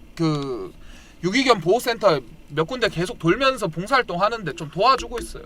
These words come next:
안락사도 많이 시키고 해서 십오 호소 이런 데서 한 마리라도 더 데리고 오려고 하고 있고, 씻기고 데리고 오고 뭐 그런 거 하고 있으니까 좀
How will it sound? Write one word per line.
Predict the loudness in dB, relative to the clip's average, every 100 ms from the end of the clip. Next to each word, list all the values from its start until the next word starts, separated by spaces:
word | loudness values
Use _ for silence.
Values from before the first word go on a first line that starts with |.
| -18 -18 -16 0
안락사도 | 4 8 10 10 8
많이 | 6 4
시키고 | 4 -2 -4 -4
해서 | -4 -4
십오 | -2 -2 -2
호소 | -2 -2
이런 | 0 0
데서 | 0 -4
한 | 0
마리라도 | 0 2 2 2
더 | 0 -4
데리고 | -4 -6 -2
오려고 | 0 2 0
하고 | 0 -2 -4
있고, | -8 -10
씻기고 | -6 -4 -6 -8 -10 -8 -6
데리고 | -4 -4 -4 -4 -4 -4
오고 | -8 -8 -8 -10 -14 -18 -18 -18 -8
뭐 | -4
그런 | 2 6
거 | 6
하고 | 6 2
있으니까 | -2 -4 -8 -4 -2 -2 -6 -16 -18
좀 | -10 -8